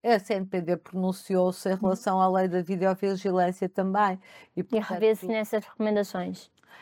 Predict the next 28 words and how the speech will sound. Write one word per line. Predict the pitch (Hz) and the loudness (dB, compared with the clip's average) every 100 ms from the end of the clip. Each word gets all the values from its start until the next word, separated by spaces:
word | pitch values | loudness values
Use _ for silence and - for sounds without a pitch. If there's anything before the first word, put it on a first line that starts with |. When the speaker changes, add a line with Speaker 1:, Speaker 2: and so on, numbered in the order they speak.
| - - | -6 2
Speaker 1:
Eu | 208 | 4
revejo-me | 180 180 196 175 151 151 147 - | 2 0 2 2 0 -8 -10 -10
em | 170 175 | -8 -8
todas | - 247 247 220 196 | 0 0 2 0 -2
as | 190 | -6
recomendações | 190 - 180 175 160 160 - 147 147 175 - - _ _ | -6 -6 -4 -2 -2 -4 -4 -4 -6 -10 -14 -20 _ _
que | - | -20
têm | - 214 185 170 151 147 - _ _ | 0 4 4 4 -2 -4 -8 _ _
a | 175 | -2
defesa | 165 - 214 196 175 165 139 - - | -2 -2 0 2 2 0 -4 -6 -8
intransigente | 196 190 190 185 185 156 175 156 143 - 151 | -6 0 0 2 0 0 2 2 0 -8 -10
dos | 175 165 190 | -6 -2 -2
direitos | 190 185 170 - | 2 2 2 -4
fundamentais | 170 165 160 151 - 135 135 160 - _ - _ - | -6 -2 -2 -4 0 0 0 -8 -18 _ -20 _ -2
do | 175 196 | 0 0
ser | - 180 | 0 0
humano, | 170 160 143 143 151 _ | 0 0 0 -2 -8 _
porque | 190 190 190 202 | -4 -4 -4 -6
o | |
direito | 185 208 190 165 160 - | -2 0 2 2 -2 -8
à | 127 190 | 0 0
privacidade | 190 165 160 156 165 156 156 151 | 0 -6 -6 -6 -4 0 0 0
é | 170 | -4
igual | 165 175 165 | 0 0 2
ao | 151 | 0
direito | 147 165 160 156 | -2 -2 0 -2
à | |
liberdade | 156 175 170 156 147 139 139 | -2 -2 -2 0 2 0 -2